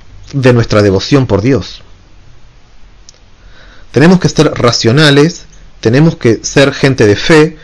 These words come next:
pero también gente de razón y gente de moralidad.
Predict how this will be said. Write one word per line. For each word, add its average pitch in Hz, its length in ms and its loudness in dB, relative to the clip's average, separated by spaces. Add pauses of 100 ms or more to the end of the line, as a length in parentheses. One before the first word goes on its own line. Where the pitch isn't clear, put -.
(140)
pero 110 160 2
también 120 340 0
gente 139 300 0
de 107 120 4
razón 95 600 -2 (560)
y 151 100 0
gente 180 340 2
de 156 100 4
moralidad. 120 720 0